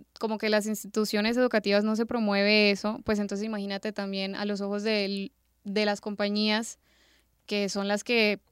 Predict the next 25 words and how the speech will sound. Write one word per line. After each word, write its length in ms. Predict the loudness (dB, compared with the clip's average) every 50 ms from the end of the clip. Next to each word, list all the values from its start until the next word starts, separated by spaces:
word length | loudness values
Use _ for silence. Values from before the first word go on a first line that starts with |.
| _
mandan, 680 | -2 0 2 4 4 4 4 4 4 2 2 2 -2 -8 _ _ _ _ _ _ _ _ _ _ _ _ _ _ _
eh, 560 | 2 2 4 4 4 2 2 2 2 0 -2 0 2
pues 160 | 2 2 2
no, 140 | 2 0 0
no, 220 | 0 0 0 2
no 160 | 2 2 0
se 80 | 2 4
va 80 | 6 6
a 20 |
abrir 200 | 6 6 4 2
un 100 | 2 0
espacio 540 | -2 -2 2 4 4 6 6 4 0 0 2
realmente 640 | 4 4 4 4 4 2 0 -2 -2 0 0 0 0
ni 140 | 0 -2
como 600 | -2 -2 -4 -2 -2 -2 -2 -2 -4 -4 -6 -8 -12 _ _ _ _ _ -20 -20 -12 -6
la 260 | 0 2 4 4 4
proyección 580 | 4 0 2 2 0 -2 -2 -4 -2 -2 0
de, 120 | 2 2 0
real 540 | 0 0 0 2 4 6 6 6 6 4 2
de 80 | 0 0
lo 60 | 0
que 100 | -2 -4
puede 240 | -4 -2 -2 0 0
hacer 460 | 0 -2 -2 0 0 2 2 2 2 4
alguien, 480 | 6 6 6 6 2 0 -2 -4 -6